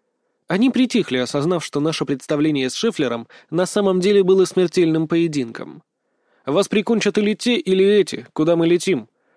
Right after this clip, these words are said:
У последних руки подлиннее будут, не забывайте». «Бес попутал», перекрестилась Аида. «Аида, золотце мое, ты летишь продавать душу и крестишься?»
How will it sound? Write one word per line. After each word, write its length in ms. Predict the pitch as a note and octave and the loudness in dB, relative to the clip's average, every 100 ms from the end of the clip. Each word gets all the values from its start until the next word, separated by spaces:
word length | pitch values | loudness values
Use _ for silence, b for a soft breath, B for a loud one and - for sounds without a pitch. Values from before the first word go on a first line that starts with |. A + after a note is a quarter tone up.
| _ - | _ -8
У 80 | D#3 | -2
последних 500 | G#3+ C#4 C4+ C4 C4 | 0 2 2 2 2
руки 180 | B3 | 0
подлиннее 540 | A#3+ B3 C4 A3 F3+ G#3+ | 0 0 0 2 2 0
будут, 340 | D3+ - - - | -2 -6 -12 -6
не 160 | D3 | -2
забывайте». 680 | D#3+ G#3+ G#3+ C3+ C#3+ - - _ _ _ _ _ - | 2 4 4 4 2 -2 -8 _ _ _ _ _ -6
«Бес 240 | F3+ D3+ | -4 -4
попутал», 460 | - C#3 C#3+ C#3+ C3+ b b _ | -6 -8 -8 -8 -10 b b _
перекрестилась 720 | F3+ D3 D#3+ D3+ D3+ C3+ - | 0 2 0 -2 -2 -2 0
Аида. 420 | D3+ C3 A#2 B2 _ _ _ _ _ _ - | 0 0 -4 -10 _ _ _ _ _ _ -4
«Аида, 480 | C#4+ B3+ D3 D3 | 0 0 2 0
золотце 420 | A3+ D4+ D3 B2 C#3+ | 2 2 0 -2 -4
мое, 360 | C3+ B2 A#2+ - _ _ - | -4 -4 -6 -12 _ _ 0
ты 100 | D#4 | 2
летишь 320 | D4+ D4+ - | 4 2 2
продавать 480 | D4 C#4 C#4 A3+ F3+ | 2 4 4 2 2
душу 280 | A3+ - | 2 4
и 100 | C4+ | 4
крестишься?» 640 | A#3+ D#4 C#4+ D3 - - | 4 4 2 -2 -6 -12